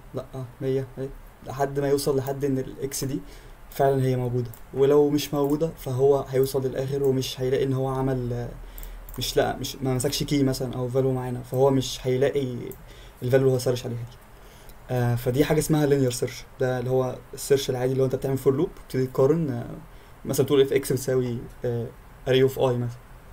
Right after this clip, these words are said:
فدي، فده linear search. آه، فهنا مثلا في تلاتة cases، إن هو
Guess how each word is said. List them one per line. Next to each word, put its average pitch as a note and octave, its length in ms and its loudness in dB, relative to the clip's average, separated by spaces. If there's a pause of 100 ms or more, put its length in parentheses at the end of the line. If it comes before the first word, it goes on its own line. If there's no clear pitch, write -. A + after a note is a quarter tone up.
(720)
فدي، C3+ 340 4 (160)
فده C#3 420 6
linear A#2+ 40 -2
search. - 300 -6 (640)
آه، B2+ 460 0
فهنا C3+ 280 6
مثلا E3+ 380 8
في C#3 460 0 (220)
تلاتة B2+ 280 4
cases، D3+ 180 0 (180)
إن B2+ 120 -2
هو B2+ 500 0